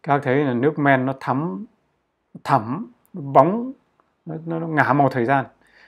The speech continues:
màu thời gian rất là rõ, không cần phải trình bày nhiều, ai cũng cảm nhận ra,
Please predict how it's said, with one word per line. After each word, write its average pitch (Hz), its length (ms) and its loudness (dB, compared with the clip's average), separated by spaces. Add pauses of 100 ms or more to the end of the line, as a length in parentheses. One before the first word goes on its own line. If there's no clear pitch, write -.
màu 127 120 0
thời 117 180 -6
gian 131 200 -2
rất 190 140 -4
là 139 60 -6
rõ, 180 340 0 (460)
không 143 220 0
cần 120 160 0
phải 110 80 -6
trình 117 220 -6
bày 107 120 -4
nhiều, 110 300 -4 (460)
ai 143 180 0
cũng 160 80 -2
cảm 123 160 -2
nhận 147 180 0
ra, 131 240 -2